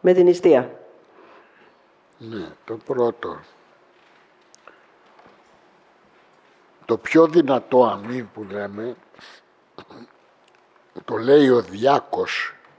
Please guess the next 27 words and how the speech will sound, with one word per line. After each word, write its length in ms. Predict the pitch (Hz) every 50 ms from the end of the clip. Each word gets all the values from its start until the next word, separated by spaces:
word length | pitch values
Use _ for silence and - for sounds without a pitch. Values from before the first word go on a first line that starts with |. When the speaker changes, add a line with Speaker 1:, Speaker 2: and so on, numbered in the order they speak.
| _ _ - - - - -
Speaker 2:
αυτό 260 | - - - 113 101 _
το 140 | - 92 85
αμήν, 420 | - - 87 95 101 107 123 - _ _ _ - _ _ - - - _
αλλά 220 | - - - 117 117
ο 120 | 117 113
διάκος 600 | - 107 104 120 127 117 104 - - 110 104 107
δεν 140 | 120 165 190
είναι 160 | 262 247 247
παπάς, 720 | - - - - - - - - - - - - - - _ _ _ _ _ _ _ _ _ _ _ -
δεν 100 | 170 208
είναι 220 | 262 262 220 190
ιερέας. 720 | 160 120 98 87 - - - - 87 - - - - - - _ _ _ _ _ _ _ _ _ _ _ _ _ _ _ _
Ο 100 | - 110
διάκος 480 | 101 110 147 170 185 185 180 151 - -
είναι 280 | 180 170 175 185 165 -
εκπρόσωπος 880 | - 139 - - - - 165 170 175 175 - 190 - - 185 165 - -
του 120 | - 151
λαού. 420 | 127 135 131 131 151 175 170 - - - - - - _ _ _ _ _ _ _ _ _ _ _ _ _ _ _ _ _ _ _ _ _ _ _ _ _ _ _ _ _ _ _ _ -
Είναι 180 | - 175 185 170
το 180 | - 151 135
στόμα 500 | - - - - 165 160 175 175 165 160
του 180 | - - 139 127
λαού 440 | 120 113 107 104 127 151 170 165 147
ο 60 | 107
διάκος. 840 | - - - - - - - - - - - - - - - - - _ _ _ _ _ _ _ _ _ _ _ _ _ _ _ _ -
Έτσι. 200 | 131 - - - 117 _ _ _ - - - - - - - - _ _ _ -
Λοιπόν, 440 | 117 117 113 - 143 110 90 -